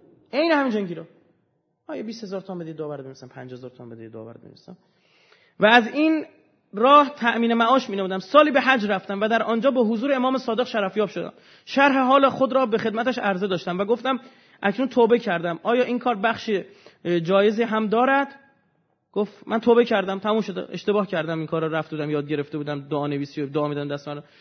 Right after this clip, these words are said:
آیا جایز؟ یه حضرت فرمود: «بگشای ولی مبند.» گفت: «حالا که یاد گرفتی، اگر کسی پیشت اومد، کار مردم چیکار کن؟»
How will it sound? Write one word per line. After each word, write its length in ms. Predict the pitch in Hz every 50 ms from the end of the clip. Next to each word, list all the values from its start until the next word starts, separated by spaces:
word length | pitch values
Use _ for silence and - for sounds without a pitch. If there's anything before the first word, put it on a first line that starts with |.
| _ _ _ -
آیا 140 | - 240
جایز؟ 260 | 233 202 226 226 220 214 214 - _ _ _ _ _ _ _ _ -
یه 200 | 254 285 254 254
حضرت 240 | 247 226 254 294 285
فرمود: 460 | - 254 247 220 226 277 269 - - - _ _ _ _ _ _ _ - 185 170 160 170
«بگشای 540 | 285 349 330 - - - 277 262 240 233 226
ولی 200 | 220 214 208 202
مبند.» 500 | 190 170 143 120 104 104 107 - - _ _ _ _ _ _ _ _ _ _ _ _ _ _ _ _ _ _ _ _ _ _ _ _ _ _
گفت: 180 | - - 339 311
«حالا 360 | 247 190 196 226 254 269 294 302
که 140 | - 277
یاد 200 | 240 220 220 196
گرفتی، 720 | 190 214 208 208 202 - - 233 240 254 269 277 285 294 277 _ _ _ _ _ _ _ _ _ _ _ _ _ _ _ _ _ _ -
اگر 180 | 196 214 220
کسی 380 | 220 220 - 220 208 - - 208
پیشت 340 | 185 214 185 208 214 214 208
اومد، 440 | 190 208 214 233 247 269 262 262
کار 180 | - - 254 247
مردم 300 | 254 240 214 208 226 254
چیکار 220 | 240 - 247 247
کن؟» 260 | 247 254 262 262 269